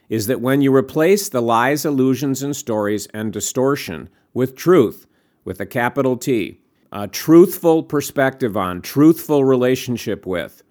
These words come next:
truthful experience of what's actually happening, it ripples through absolutely everything and changes everything in deep,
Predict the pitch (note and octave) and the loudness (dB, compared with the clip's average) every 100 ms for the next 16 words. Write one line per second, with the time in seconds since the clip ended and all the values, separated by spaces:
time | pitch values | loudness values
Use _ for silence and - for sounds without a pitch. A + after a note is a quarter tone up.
0 | _ _ - D#3 E3 E3+ E3 D3+ C3 - | _ _ -6 2 4 4 -2 -2 -2 -2
1 | C#3+ C#3+ C3 A2 G2 F#2 G2+ - G#2+ A2 | 0 2 0 -2 -8 -8 -8 -6 -8 -8
2 | - G#2+ G2+ A2+ A#2+ G2 C#2+ G#1 _ _ | -8 -8 -6 -4 -6 -8 -12 -16 _ _
3 | - A2 A#2+ D3 D#3+ D3+ - D3 B2+ B2 | -4 -2 2 2 2 -2 0 0 0 0
4 | B2+ B2 A#2+ G2+ C#3 D#3+ C#3 G#2+ G2 G2+ | -4 -6 -4 -4 -2 -2 -2 -4 -6 -8
5 | - A2 A2 C3+ D3 D3+ A#2 G2+ A2+ G#2+ | -8 -8 -6 -2 0 0 -2 -6 -6 -4
6 | G#2+ G2+ F#2+ E2+ F#2 _ _ - G2+ G#2 | -4 -6 -8 -10 -12 _ _ -10 -6 -4
7 | A#2 C3 D#3+ | 0 0 0